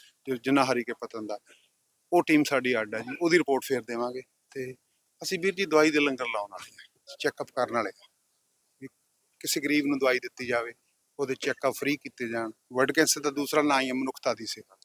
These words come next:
ਅਸੀਂ ਪੰਜਾਬ ਸਟੇਟ, ਸਾਡਾ ਆਉਣ ਦਾ ਇੱਕੋ ਹੀ ਮਤਲਬ ਹੈ ਕਿ ਪੰਜਾਬ ਸਰਕਾਰ ਦੀ ਅਸੀਂ ਕੋਈ ਮਦਦ ਕਰ ਸਕੀਏ, ਪਰ ਉਹ ਸ-, ਸਪਰੈਡ ਅਸੀਂ ਸਾਰੀ ਦੁਨੀਆ 'ਚ ਹੀ ਹਾਂ, ਤਰਤਾਲੀਆਂ ਮੁਲਕਾਂ 'ਚ ਸਾਡੀ ਟੀਮਾਂ ਸੇਵਾ ਕਰ ਰਹੀਆਂ, ਸ਼੍ਰੀਲੰਕਾ, ਬੰਗਲਾਦੇਸ਼, ਪਰ ਪੰਜਾਬ ਸਾਡੇ ਪੇਕੇ ਹੈ,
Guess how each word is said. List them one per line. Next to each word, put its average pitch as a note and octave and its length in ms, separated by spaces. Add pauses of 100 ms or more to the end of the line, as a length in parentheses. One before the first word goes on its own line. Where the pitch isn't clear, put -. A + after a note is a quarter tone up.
(460)
ਅਸੀਂ D#3 240
ਪੰਜਾਬ D3+ 300
ਸਟੇਟ, D#3+ 300 (100)
ਸਾਡਾ D#3+ 180
ਆਉਣ D3+ 180
ਦਾ D3+ 80
ਇੱਕੋ E3 180
ਹੀ D#3 40
ਮਤਲਬ A#2 320
ਹੈ B2 80
ਕਿ C3 120
ਪੰਜਾਬ C3 300
ਸਰਕਾਰ C3 340
ਦੀ B2 100
ਅਸੀਂ - 180
ਕੋਈ C3 120
ਮਦਦ A#2+ 260
ਕਰ A2 160
ਸਕੀਏ, - 380 (680)
ਪਰ C#3+ 60
ਉਹ D3 220
ਸ-, - 160
ਸਪਰੈਡ C#3 460
ਅਸੀਂ D3 200
ਸਾਰੀ C#3 260
ਦੁਨੀਆ C3+ 300
'ਚ C3+ 100
ਹੀ C3 60
ਹਾਂ, B2 100 (500)
ਤਰਤਾਲੀਆਂ C#3 400
ਮੁਲਕਾਂ B2+ 300
'ਚ - 60
ਸਾਡੀ A#2 180
ਟੀਮਾਂ A#2 300
ਸੇਵਾ A2 300
ਕਰ G#2 160
ਰਹੀਆਂ, G#2+ 240
ਸ਼੍ਰੀਲੰਕਾ, A2+ 540
ਬੰਗਲਾਦੇਸ਼, A2+ 680 (380)
ਪਰ B2+ 120
ਪੰਜਾਬ C#3 380
ਸਾਡੇ C3+ 220
ਪੇਕੇ B2+ 360
ਹੈ, A2+ 60